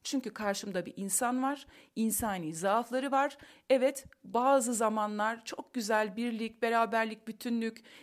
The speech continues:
iki sevgili arasında, iki arkadaş arasında, dostlar arasında, e, bazen romantik bir anda, bazen çocuğunuzla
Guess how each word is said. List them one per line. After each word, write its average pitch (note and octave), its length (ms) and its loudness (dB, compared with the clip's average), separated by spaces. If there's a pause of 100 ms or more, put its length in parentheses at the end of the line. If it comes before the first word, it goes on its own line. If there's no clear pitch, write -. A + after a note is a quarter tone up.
iki A#3+ 320 -2
sevgili A3+ 440 2
arasında, G#3+ 760 -2 (280)
iki G#3+ 280 -2
arkadaş A3 480 0
arasında, G3 680 -2
dostlar G#3 360 0
arasında, G3 680 -4 (520)
e, F#3+ 380 -6
bazen A#3+ 360 4
romantik A3+ 580 0
bir - 160 2
anda, F3+ 380 -4
bazen G#3+ 320 2
çocuğunuzla G3+ 880 -4